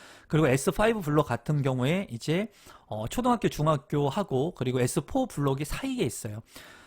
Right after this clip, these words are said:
그래서 이제 많은 분들이 봤을 때는 단연 이 에스포 블록을 가장 좋은, 입지가 좋다고 얘기를 합니다. 근데 저도 제가 봤을 때는 입지가 좋다고 보여져요. 지하철의 접근성이 우수하기 때문이고, 이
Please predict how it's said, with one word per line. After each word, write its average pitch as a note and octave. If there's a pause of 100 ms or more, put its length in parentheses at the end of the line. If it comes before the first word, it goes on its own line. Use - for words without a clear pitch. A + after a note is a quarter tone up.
그래서 F#3+
이제 D#3
많은 G3+
분들이 G#3
봤을 A#2+
때는 C3+
단연 F3+
이 C#3+
에스포 F#3
블록을 D3
가장 D#3
좋은, C3
입지가 C#3
좋다고 F3
얘기를 C3
합니다. C3+ (460)
근데 F3+
저도 F#3
제가 E3
봤을 E3
때는 F3
입지가 D3+
좋다고 E3
보여져요. C3
지하철의 D#3+ (300)
접근성이 F#3
우수하기 D3+
때문이고, C#3
이 C#3